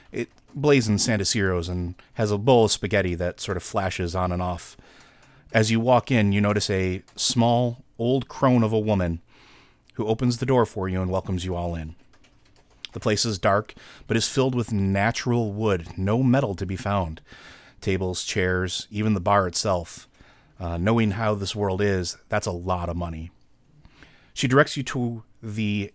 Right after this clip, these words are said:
eating area, the dining area, where you see Vinny the Flower,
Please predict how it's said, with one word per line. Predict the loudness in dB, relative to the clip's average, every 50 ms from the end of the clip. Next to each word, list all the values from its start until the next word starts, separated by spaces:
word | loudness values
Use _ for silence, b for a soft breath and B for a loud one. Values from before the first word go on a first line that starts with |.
| _ _
eating | -6 -4 -2 0 0 0 0 -2
area, | -2 -2 -2 -2 -2 -2 -2 -4 -4
the | -8 -4
dining | -2 -2 0 0 0 0 -2 -2
area, | -2 -4 -4 -4 -6 -6 -10 -12 B B B B B B B
where | 2 2 4
you | 4 4 2
see | 2 2 2 2 2 0 0 -2 -4 -8 -10
Vinny | -4 -2 0 2 2
the | 0 0
Flower, | -2 0 2 2 2 2 0 -4 -8